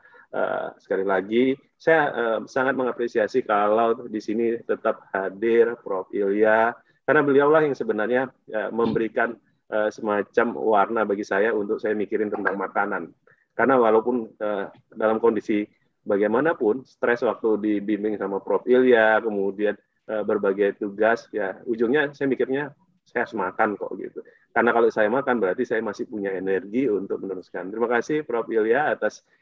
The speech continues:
eh, yang telah memberikan gambaran ke saya, dan tentunya, eh, kepada dukungan departemen, gitu ya. Eh, saya cuman ingin menunjukkan bahwa saya pernah meneliti makanan loh, Mbak Nina,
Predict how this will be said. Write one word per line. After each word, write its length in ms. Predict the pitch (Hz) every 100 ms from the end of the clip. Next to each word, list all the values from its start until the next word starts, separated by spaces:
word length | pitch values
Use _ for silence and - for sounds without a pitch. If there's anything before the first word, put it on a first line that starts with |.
| _ -
eh, 260 | 104 98
yang 200 | 107 107 110
telah 160 | 107
memberikan 840 | 107 101 98 98 - 107 104 104 104
gambaran 580 | 104 98 98 101 98 - _ _ _
ke 260 | 104 101
saya, 600 | 98 95 90 104 135 180 240 175
dan 260 | 104 98 104
tentunya, 560 | 95 95 98 123 135 - _ _ _ _ -
eh, 260 | 117 120 123
kepada 380 | 131 131 117 120
dukungan 400 | 117 113 123 110
departemen, 720 | 110 117 107 120 120 117 113
gitu 260 | 98 - 110
ya. 40 |
Eh, 220 | - 104 - _ _
saya 420 | _ 113 117 143 123 - _ _ _ -
cuman 300 | 131 127 127
ingin 180 | 127 123
menunjukkan 480 | 120 117 110 135 123
bahwa 400 | 101 110 113 110 _ _ _ _ _ _ _ - - _
saya 180 | 135
pernah 160 | 139 139
meneliti 260 | 139 131 135
makanan 460 | 123 131 123 131
loh, 160 | 110 95
Mbak 200 | 92 90
Nina, 400 | 90 90 92 92